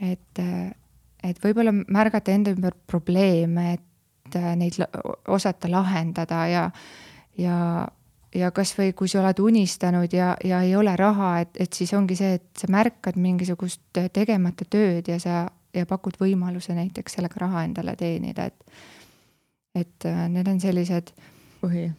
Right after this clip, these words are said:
Speaker 1: põ-, põhilised ja olulised asjad, mis tegelikult, äh, lapsed ja lapsevanemad saaksid hästi lihtsalt teha ja,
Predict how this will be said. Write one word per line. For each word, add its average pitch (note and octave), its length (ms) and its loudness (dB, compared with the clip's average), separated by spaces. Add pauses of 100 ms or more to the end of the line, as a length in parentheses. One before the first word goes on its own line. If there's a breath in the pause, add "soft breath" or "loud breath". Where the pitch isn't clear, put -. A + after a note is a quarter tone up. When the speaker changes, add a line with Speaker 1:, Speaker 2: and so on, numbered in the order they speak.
Speaker 1:
põ-, A#3 260 4
põhilised G3+ 580 6
ja F#3+ 80 4
olulised F3+ 500 4
asjad, G3 300 0
mis E3+ 140 -4
tegelikult, F3 640 -2
äh, F3 260 -4
lapsed F#3 400 -4
ja E3 80 -4
lapsevanemad F3 640 -2
saaksid F3 320 -4
hästi F3+ 320 -2
lihtsalt F3+ 380 -6
teha F3+ 300 -2
ja, E3+ 180 -4